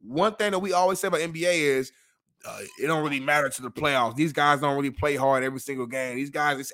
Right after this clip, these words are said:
eighty-two games. They don't really blah, blah, blah, blah, blah. Okay,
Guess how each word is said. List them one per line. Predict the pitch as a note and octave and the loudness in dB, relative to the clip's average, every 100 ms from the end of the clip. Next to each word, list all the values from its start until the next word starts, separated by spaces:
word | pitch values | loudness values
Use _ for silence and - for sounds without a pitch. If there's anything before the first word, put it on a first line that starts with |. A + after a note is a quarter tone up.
| C3+ | -6
eighty-two | D3 C#3 D3 | -6 -4 -6
games. | C#3 C#3+ C3+ | -2 -2 -2
They | A#2+ | -4
don't | D3+ D3 | -2 0
really | C#3+ C#3 | 0 -2
blah, | B2+ C#3+ D3 | -2 -2 0
blah, | C#3+ | 2
blah, | C#3+ C#3+ | 2 4
blah, | |
blah. | C#3+ A#2 - _ _ - E3+ | 4 2 -4 _ _ 0 0
Okay, | - B3+ E4 A2+ | 2 2 2 0